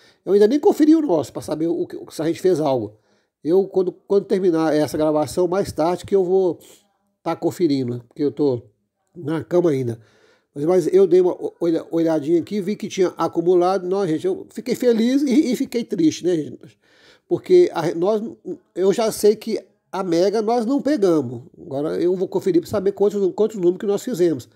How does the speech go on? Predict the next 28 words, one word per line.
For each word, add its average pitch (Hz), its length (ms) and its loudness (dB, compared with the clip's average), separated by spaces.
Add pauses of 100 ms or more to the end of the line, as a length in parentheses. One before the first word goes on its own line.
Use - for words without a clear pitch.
(380)
E, - 40 -4
e 208 240 -2
também 214 260 2
sei 262 180 -2
que 247 80 -6
ninguém 220 240 0
pegou, 196 360 2
então 170 420 -2
motivo 185 420 -6
de 175 120 -8
felicidade, 139 720 -4 (480)
né, 175 240 0
gente? 131 280 -6 (1040)
Então, 208 140 4
gente, 170 180 2
cinquenta 196 540 0
reais, 165 480 0
vamos 185 220 -2
começar 190 320 -2
a 175 40 -2
depositar 160 460 -2
segunda-feira, 170 920 -2 (520)
porque 180 340 0
só 180 220 2
vou 160 240 4
fazer 180 480 0
Mega 190 320 -2
Sena, 151 500 -4